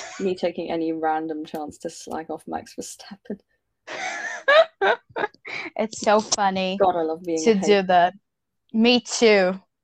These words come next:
Speaker 2: God, this weekend I was such a hater.
Speaker 1: Same.
Speaker 2: You know, I, I just love being a hater. With Formula One, this is my new, um, era.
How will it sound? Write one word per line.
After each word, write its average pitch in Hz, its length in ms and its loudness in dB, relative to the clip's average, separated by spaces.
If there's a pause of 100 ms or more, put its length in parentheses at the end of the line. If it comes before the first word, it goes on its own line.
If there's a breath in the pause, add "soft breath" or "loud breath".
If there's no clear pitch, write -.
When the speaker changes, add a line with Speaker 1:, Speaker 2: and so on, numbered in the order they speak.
Speaker 2:
God, 185 540 8
this 262 340 2
weekend 214 520 2
I 220 100 2
was 226 200 -4
such 220 260 -6
a 277 60 0
hater. 190 640 0 (560)
Speaker 1:
Same. 160 280 -8
Speaker 2:
You 196 140 -4
know, 190 420 2 (360)
I, 220 360 2 (220)
I 269 120 2
just 339 280 -6
love 233 300 6
being 196 220 -4
a 180 60 -4
hater. 175 540 -4 (320 soft breath)
With 220 120 -4
Formula 294 360 6
One, 247 180 6
this 240 200 2
is 226 160 -4
my 220 160 2
new, 208 520 4 (100)
um, 180 680 6 (480)
era. 190 480 6